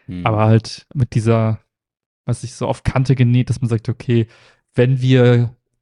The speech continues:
Speaker 2: da und da super viel sparen, dann kriegen wir's irgendwie gewuppt. Das ist dann sowas, wo ich sage, wär jetzt nicht meins, also
Speaker 1: Mhm.
Speaker 2: bräuchte ich jetzt nicht, ähm, ja.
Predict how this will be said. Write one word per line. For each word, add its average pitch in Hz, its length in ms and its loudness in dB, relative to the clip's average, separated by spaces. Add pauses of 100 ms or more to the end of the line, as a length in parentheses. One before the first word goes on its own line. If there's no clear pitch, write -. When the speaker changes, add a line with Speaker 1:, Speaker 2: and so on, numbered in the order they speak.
(100)
Speaker 2:
da 123 160 0
und 123 200 0
da 117 180 0
super 123 280 -2
viel - 180 -8
sparen, 120 460 -4
dann 117 100 -2
kriegen 120 240 -6
wir's 110 140 -8
irgendwie 110 200 -4
gewuppt. - 560 -4
Das - 200 -20
ist - 120 -14
dann 110 180 -6
sowas, 113 260 -6
wo 120 40 -6
ich 110 80 -10
sage, 117 300 -8 (500)
wär 123 120 2
jetzt 123 160 -2
nicht 110 140 0
meins, 110 540 -6
also 107 140 -12
Speaker 1:
Mhm. 92 60 -14
Speaker 2:
bräuchte 113 280 -4
ich - 100 -20
jetzt - 180 -12
nicht, 113 360 -6
ähm, 110 300 -6 (1200)
ja. 117 180 -10